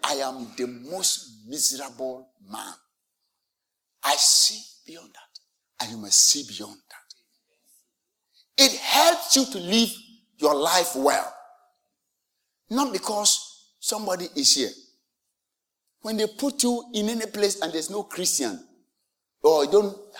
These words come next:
know any church member there, you will still live the right life there. Your pastor shouldn't be policing you. Joseph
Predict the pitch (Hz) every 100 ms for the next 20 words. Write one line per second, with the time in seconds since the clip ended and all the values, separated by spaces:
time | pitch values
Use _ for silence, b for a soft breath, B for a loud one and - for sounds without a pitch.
0 | B 170 180 180 180 165 156 151 139 135
1 | 135 127 107 - _ _ _ _ 165 147
2 | 160 - 214 175 170 175 175 - _ _
3 | _ _ _ _ 127 123 127 - 123 117
4 | - - - _ _ _ _ 196 190 _
5 | _ _ _ _ _ _ _ _ _ _
6 | _ - 220 247 - 311 311 320 311 262
7 | 285 254 226 226 226 - - _ _ -
8 | 247 262 269 254 226 160 107 - - _
9 | _ _ _ _ _ _ _ _ _ _
10 | _ _ _ _ _ _ _ _ _ _
11 | 226 294 370 339 339 311 - -